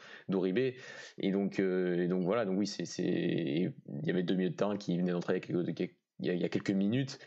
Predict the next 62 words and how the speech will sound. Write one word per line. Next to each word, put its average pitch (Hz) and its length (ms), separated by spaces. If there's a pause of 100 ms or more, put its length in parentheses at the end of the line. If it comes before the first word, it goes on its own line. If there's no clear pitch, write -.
(220)
et - 60
qui - 100
sont, 92 400
un 98 120
au 101 100
moins 104 160
des 98 100
deux 101 160
est 110 40
censé - 260
quand 98 100
même, 98 200
euh, 90 140 (440)
euh, 90 160
gérer 98 260
cette, 98 280
cette 90 180
zone-là 92 320
qui 87 240
est, 85 60
qui - 120
est, - 40
qui - 100
est 98 60
primordiale 95 640
et, 87 360 (260)
et 92 100
qui, 87 320
certes, - 420
Jean-Mario 92 340
fait 101 120
un 85 80
très 95 120
bon 92 120
travail 95 260
sur, 85 320
euh, 85 60 (380)
sur - 200
cette 85 160
action, - 320 (100)
mais, 92 320
euh, 85 220
il 87 80
y 90 60
a 87 80
aussi 101 240
une 92 180
grosse, 95 460
grosse 92 340
faille, 98 260
je 92 120
trouve, 98 320 (380)
de 92 140
Benfica 92 680
et 87 80
de, 90 260
et 87 80
de, 85 320
et 87 60
de 87 80
la 87 100
coordination, 98 1000